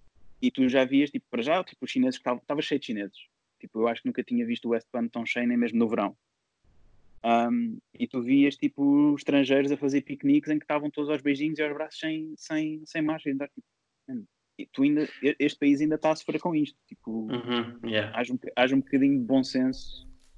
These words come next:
Speaker 2: Pois pá, isso é o meu, eh, isto depois é, é a minha veia de hipocondríaco. Porque imagina, agora está a estabilizar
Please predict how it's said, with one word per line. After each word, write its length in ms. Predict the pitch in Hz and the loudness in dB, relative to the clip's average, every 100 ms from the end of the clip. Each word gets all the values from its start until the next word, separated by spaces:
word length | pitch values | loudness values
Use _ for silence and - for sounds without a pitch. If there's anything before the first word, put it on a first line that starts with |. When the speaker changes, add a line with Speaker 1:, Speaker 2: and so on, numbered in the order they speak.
| - - - - - - | -14 -12 -12 -12 -2 4
Speaker 2:
Pois 220 | 185 - | 4 6
pá, 160 | 117 | 6
isso 200 | 131 131 | 6 8
é 40 | 170 | 8
o 60 | 165 | 8
meu, 760 | 151 143 139 135 127 127 123 127 - - - | 8 8 6 6 6 6 4 2 -2 -8 -14
eh, 320 | 64 62 53 120 | -12 -10 -6 -6
isto 120 | - | 2
depois 220 | 131 113 | 4 6
é, 40 | 104 | 4
é 360 | 104 101 104 | 0 -2 -2
a 40 | 107 | -2
minha 180 | 117 | -2
veia 140 | 113 117 | 2 2
de 60 | 120 | 4
hipocondríaco. 760 | 123 127 113 113 107 - - | 2 2 0 2 0 -2 -4
Porque 160 | - 165 | 0 2
imagina, 280 | 143 104 | 2 0
agora 240 | 104 147 165 | 2 4 6
está 140 | 160 | 4
a 20 | |
estabilizar 720 | 143 151 127 - 101 101 - | 4 4 4 4 2 -2 -8